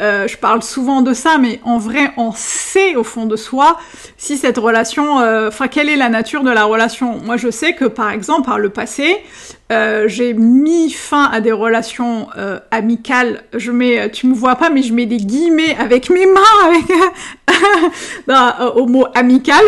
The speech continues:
parce que, euh, clairement, les hommes avec qui j'étais amie, euh, voulaient beaucoup plus que ça. Euh, certains voulaient me dater, certains voulaient coucher avec moi, certains voulaient être en relation, dans une relation amoureuse avec moi.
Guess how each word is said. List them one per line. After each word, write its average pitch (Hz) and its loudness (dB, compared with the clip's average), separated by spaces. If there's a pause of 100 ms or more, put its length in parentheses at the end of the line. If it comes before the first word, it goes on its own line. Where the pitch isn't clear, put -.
parce - -2
que, 226 2
euh, 202 -4
clairement, 240 0
les 226 2
hommes 240 2
avec 220 -4
qui 254 -2
j'étais 226 -4
amie, 240 0
euh, 214 -4
voulaient 220 -6
beaucoup 220 -4
plus 240 -6
que 202 -4
ça. 254 2 (480)
Euh, 220 0
certains 240 -4
voulaient 220 0
me 208 -2
dater, 247 -2
certains 220 -8
voulaient 214 -6
coucher - -6
avec 233 -2
moi, 277 0
certains 233 -10
voulaient 214 -4
être - -12
en 196 -10
relation, 254 -2
dans 208 -4
une 220 -10
relation 226 -6
amoureuse 208 -8
avec 190 -10
moi. 277 2